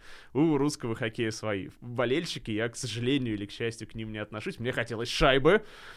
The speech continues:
и вот благодаря Ночной лиге шайба-то появилась, и команда была, и в том числе стадионный лед очень классный был, да. А атмосфера была незабываемая, при том, что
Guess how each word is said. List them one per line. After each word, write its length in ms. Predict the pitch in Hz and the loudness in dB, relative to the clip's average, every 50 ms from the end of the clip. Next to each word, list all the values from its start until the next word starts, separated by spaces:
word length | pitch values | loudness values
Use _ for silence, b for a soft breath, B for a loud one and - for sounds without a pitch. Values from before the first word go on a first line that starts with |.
| B B B | B B B
и 100 | - 127 | 2 4
вот 180 | 147 180 190 156 | 4 4 4 4
благодаря 480 | 147 160 156 147 143 151 151 151 165 | 2 2 2 4 4 6 6 6 6
Ночной 340 | 170 156 143 - 151 139 127 | 4 2 0 0 0 0 0
лиге 220 | 123 139 160 156 160 | 2 0 0 0 0
шайба-то 440 | - - 110 120 135 - - - - | 0 2 0 0 0 0 -4 -8 -4
появилась, 640 | - 147 139 120 113 107 123 151 139 123 117 - 101 | 0 0 2 2 2 2 2 2 2 0 -2 -4 -8
и 20 | - | -8
команда 440 | - 92 92 98 117 160 190 170 160 | -6 -6 -2 -2 -2 -2 -2 -4 -4
была, 600 | 147 151 165 165 156 156 156 156 151 143 135 117 | 0 2 2 4 4 4 4 6 6 6 4 4
и 300 | 110 104 104 101 98 - - - - - - _ _ _ _ _ - - _ - - - - - - - | 2 0 0 -2 -2 -4 -8 -16 -20 -20 -20 _ _ _ _ _ -20 -20 _ -12 -8 -4 -4 -4 -4 -6
в 40 | - | -8
том 160 | - 101 135 139 | -8 -8 -8 -8
числе 240 | - - 110 127 | -6 -4 -4 -4
стадионный 380 | 123 - 117 107 110 113 110 101 | -2 -2 -4 -4 -4 -4 -4 -4
лед 180 | 95 107 - 101 | -4 -4 -6 -6
очень 160 | 92 - - | -10 -12 -12
классный 520 | - - 113 110 107 101 104 - - 90 87 | -10 -6 -4 -2 -2 -2 -4 -6 -10 -12 -8
был, 180 | 90 98 98 | -8 -8 -6
да. 120 | 92 95 90 | -6 -8 -8
А 320 | 95 95 98 104 113 113 117 | -8 -6 -4 -2 -2 -2 -2
атмосфера 580 | - 127 120 - 120 113 113 - 123 151 175 | -2 -4 -4 -4 -6 -6 -6 -4 -4 -2 -2
была 280 | 147 107 104 104 113 117 | -2 -2 -2 -2 -2 -2
незабываемая, 580 | 110 110 110 110 104 107 113 139 208 233 214 160 | -4 -4 -6 -4 -4 0 2 2 2 2 2 0
при 140 | - 123 | 0 0
том, 160 | - 143 175 180 | 0 2 0 2
что 240 | - - 165 - | 2 2 2 2